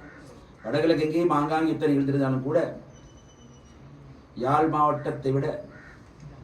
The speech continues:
கிழக்கு மாவட்ட, கிழக்கு மாகாண மாவட்டங்களை விட அதிகமாக இந்த வன்னி பெருநிலம் என்று சொல்லக்கூடிய முல்லைத்தீவு மாவட்டம், வவுனியா மாவட்டம்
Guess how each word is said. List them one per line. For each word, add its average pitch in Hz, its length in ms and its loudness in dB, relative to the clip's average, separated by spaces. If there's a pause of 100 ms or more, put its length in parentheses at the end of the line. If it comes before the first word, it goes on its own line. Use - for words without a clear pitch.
(140)
கிழக்கு 143 300 -2
மாவட்ட, 135 380 -2 (160)
கிழக்கு 139 300 -2
மாகாண 143 260 0
மாவட்டங்களை 131 400 0
விட 151 100 -2 (1120)
அதிகமாக 170 360 4 (120)
இந்த 127 120 2 (1040)
வன்னி 156 300 2 (180)
பெருநிலம் 135 360 2
என்று 117 140 -2
சொல்லக்கூடிய 113 420 -6
முல்லைத்தீவு 123 420 0
மாவட்டம், 120 340 -8 (1120)
வவுனியா 123 320 -4
மாவட்டம் 120 360 -6